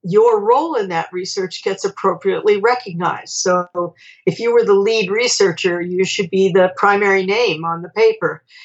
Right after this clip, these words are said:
If it was your laboratory that sponsored all the work, then you should be the final name in the list of authors. And then as you would m-, march up t-, the steps,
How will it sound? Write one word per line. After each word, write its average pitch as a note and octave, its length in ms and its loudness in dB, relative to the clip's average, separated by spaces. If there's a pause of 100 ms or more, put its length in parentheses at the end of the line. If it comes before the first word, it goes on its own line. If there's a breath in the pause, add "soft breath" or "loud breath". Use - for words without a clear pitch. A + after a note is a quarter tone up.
(140 loud breath)
If F3 100 -6
it G3 260 0
was F3 520 -4
your G#3 340 4
laboratory F#3 840 -2
that E3 320 -6 (200 soft breath)
sponsored A#3+ 720 0
all F#3 160 0
the F#3 100 -6
work, F#3 300 -2
then G#3+ 160 0
you A3 140 -6
should - 240 -6
be A3 140 -2
the G#3 100 2
final B3+ 500 2
name E3 320 2
in E3 80 0
the E3 80 0
list E3+ 480 0
of E3 160 -2
authors. D#3+ 720 0 (640 loud breath)
And A#3+ 280 0 (440)
then B3 260 0
as A3 220 0
you G#3+ 180 -4
would G#3 220 2
m-, G3 320 -12
march A3+ 680 0
up A3 240 0 (140)
t-, - 160 -8
the G3 100 -2
steps, - 840 -2